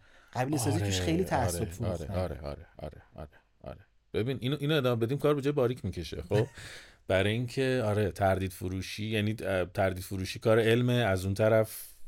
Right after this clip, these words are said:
Speaker 2: اه،
Speaker 1: زمین بازی قدرت و سیاست و مذهب و همهٔ
Speaker 2: بله،
Speaker 1: ایناست
Speaker 2: بله،
Speaker 1: دیگه.
Speaker 2: بله. آره، همین. برام می‌گم کار به جای باریک می‌کشه. ببین، این، این بحثی که گفتی، اینو بذاریم بهش برمیگردیم. یه چیز دیگه می‌خواستم بگم. راجع به اونجایی که گفتی فیزیک دانه، انگار فیزیک تو زندگیش نیست. من می‌خوام بگم که اصلاً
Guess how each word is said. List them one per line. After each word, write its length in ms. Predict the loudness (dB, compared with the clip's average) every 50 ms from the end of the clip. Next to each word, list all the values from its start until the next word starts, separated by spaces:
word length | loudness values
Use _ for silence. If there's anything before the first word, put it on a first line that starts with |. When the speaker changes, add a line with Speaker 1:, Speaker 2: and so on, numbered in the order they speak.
| -14 -10 -6
Speaker 2:
اه، 240 | -4 -2 -2 -2 -4
Speaker 1:
زمین 380 | -6 -6 -6 -4 -2 0 0 0
بازی 220 | -2 -2 -4 -6 -4 -4
قدرت 400 | -6 -6 -6 -8 -8 -8 -8 -8
و 40 |
سیاست 540 | -8 -8 -6 -4 -4 -4 -4 -6 -8 -8 -6
و 60 | -6
مذهب 140 | -6 -2 0
و 320 | 2 2 4 4 4 4 4
همهٔ 220 | 4 4 4 4
Speaker 2:
بله، 100 | 2 2
Speaker 1:
ایناست 260 | 0 0 -2 0 -2
Speaker 2:
بله، 200 | 0 0 0 0
Speaker 1:
دیگه. 160 | -2 -4 -8
Speaker 2:
بله. 360 | -8 -6 -6 -6 -6 -8 -12 -18 -20 _ _ -12
آره، 240 | -12 -12 -12 -14 -16 -6
همین. 240 | -6 -4 -4 -2
برام 220 | -2 -2 -2 -2 -2
می‌گم 140 | -2 -4 -4
کار 220 | -2 -2 -2 -2
به 60 | 0
جای 140 | -2 -2 -2
باریک 320 | 0 0 -2 -2 -4 -8
می‌کشه. 480 | -10 -8 -8 -8 -4 -4 -2 -2 -2 -4 -6 -12 _ _ -20 -20 -20 -20 -12 2
ببین، 280 | 4 4 6 4 2 0 0
این، 180 | 0 0 0 2
این 140 | 2 2 6
بحثی 300 | 6 6 6 6 2 -2
که 140 | -2 -2 0
گفتی، 600 | 2 2 0 0 0 -2 -2 0 -2 -4 -6 -12 _ _ _ _ _
اینو 180 | 0 0 2 2
بذاریم 380 | 2 2 4 4 2 2 2
بهش 140 | 0 -2 0
برمیگردیم. 760 | 4 6 6 6 6 4 2 0 0 0 0 0 -2 -2 -2
یه 60 | -2
چیز 180 | -2 -2 -2 -2
دیگه 160 | 2 2 2
می‌خواستم 340 | 2 2 0 0 0 0 -2
بگم. 180 | 0 0 0 0
راجع 160 | 0 0 0
به 60 | -2
اونجایی 220 | 0 0 0 -2
که 100 | -2 -2
گفتی 280 | -2 -2 -2 -2 -4 -8
فیزیک 380 | -4 -4 -4 -2 -2 -4 -6 -2
دانه، 300 | 2 2 4 4 4 2
انگار 340 | 2 2 2 2 2 2 2
فیزیک 280 | 2 0 -2 -4 -4 -4
تو 80 | -4
زندگیش 440 | -4 -2 -2 -2 -2 -2 -4 -4 -4
نیست. 440 | -2 -2 0 0 -2 -6 -8 -6 -2
من 140 | -2 -2 0
می‌خوام 340 | -2 -4 -2 0 0 0 0
بگم 280 | 0 0 0 -2 0
که 120 | 0 0 0
اصلاً 340 | 0 2 0 0 -2 -2